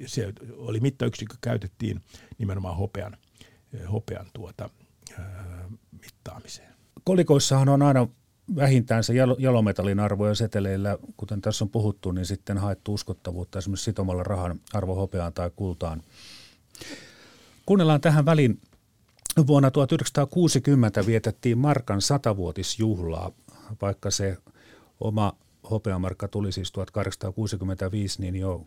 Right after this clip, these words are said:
Speaker 2: kuten tässä aikaisemmin, ö, mainittiinkin, niin vuodesta kuusikymmentä oli ollut seteliruplaan sidottu markka. Ja toimittaja Åke Jokinen pääsi Suomen Pankin holviin ja tapasi siellä ylikassan hoitaja, ä, Aspelundin.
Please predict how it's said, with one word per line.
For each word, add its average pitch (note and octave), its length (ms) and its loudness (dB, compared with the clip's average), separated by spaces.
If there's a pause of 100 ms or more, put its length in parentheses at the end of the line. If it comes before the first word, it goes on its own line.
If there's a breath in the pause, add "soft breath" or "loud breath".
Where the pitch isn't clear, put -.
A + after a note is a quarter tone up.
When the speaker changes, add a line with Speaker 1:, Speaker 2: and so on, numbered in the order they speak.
Speaker 2:
kuten F#2+ 240 -8
tässä G2+ 340 -6
aikaisemmin, G2 380 -4
ö, G#2 40 -6 (340)
mainittiinkin, F#2+ 760 -4
niin F#2 140 -4
vuodesta F#2+ 300 -6
kuusikymmentä G2+ 760 -4
oli F2 120 -8
ollut F#2 400 -8 (440 soft breath)
seteliruplaan F2+ 760 -2
sidottu F2+ 400 -8
markka. F2+ 500 -6 (600 loud breath)
Ja G2+ 280 2 (200)
toimittaja B2 520 2
Åke C3 360 -2 (100)
Jokinen F#2 600 0 (100)
pääsi F2+ 320 -4
Suomen G2+ 380 -2
Pankin F#2+ 400 -4
holviin F2 560 0
ja E2+ 100 -6
tapasi F2+ 400 -8
siellä F#2+ 420 -4
ylikassan F#2 760 -2 (140)
hoitaja, F#2 460 -6
ä, - 920 -8
Aspelundin. - 880 -6